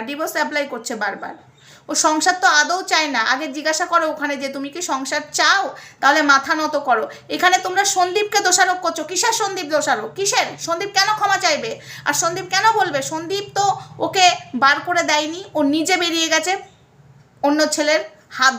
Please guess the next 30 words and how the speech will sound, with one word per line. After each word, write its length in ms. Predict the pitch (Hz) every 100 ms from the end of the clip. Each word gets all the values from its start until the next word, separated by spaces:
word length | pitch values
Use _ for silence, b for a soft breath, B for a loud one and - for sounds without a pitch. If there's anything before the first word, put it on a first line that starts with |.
| 226
ধরেই 240 | 285 294 233
বলতে 200 | 208 226 -
পারো। 160 | - - - -
হ্যাঁ, 160 | 247 -
ও 20 | 294 339
নিজে 200 | 339 381
বেরিয়ে 220 | 359 349 349
গেছে, 160 | 330 370 320
অন্য 120 | 285 285
ছেলের 220 | 285 277 285
সাথে 180 | 269 427 466 B B B
ওর 80 | 262 269
প্রেম 160 | 294 277
ভালোবাসা 380 | 262 254 240 226 -
ছিল। 140 | - - - _ _ _ _ -
ঠিক 140 | 427 392
আছে, 120 | 370 381
সে 80 | 294
বেরিয়ে 240 | 302 339 330
গেছে, 200 | 294 - 294 - B B -
সন্তান 380 | 294 294 294 311 311
নিয়ে 140 | 311 311
কিন্তু 180 | 302 302 277
বেরিয়ে 260 | 285 294 254 247
যায়নি। 360 | 262 254 220 - - B -
তখন 260 | 311 311 359 359
ও 20 | 302
বেছে 200 | 302 359 349
নিয়েছিল 320 | 349 330 349 440 453 - -
প্রেমিককে, 520 | 311 302 - -